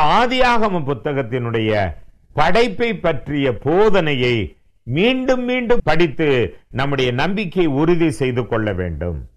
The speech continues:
ஆதியாகமம் ஒன்றாம் அதிகாரம் மூன்று முதல் ஐந்து வசனங்கள் சுருக்கமாக நமக்கு இந்த செய்தியை சொல்லுகிறது. ஒவ்வொரு நாளும் ஒவ்வொன்றாக படைத்தார். இதை விசுவாசிப்போம்,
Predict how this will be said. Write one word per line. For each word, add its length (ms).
ஆதியாகமம் 720
ஒன்றாம் 400
அதிகாரம் 560
மூன்று 480
முதல் 380
ஐந்து 320
வசனங்கள் 640
சுருக்கமாக 920
நமக்கு 400
இந்த 220
செய்தியை 480
சொல்லுகிறது. 680
ஒவ்வொரு 540
நாளும் 520
ஒவ்வொன்றாக 760
படைத்தார். 720
இதை 260
விசுவாசிப்போம், 1040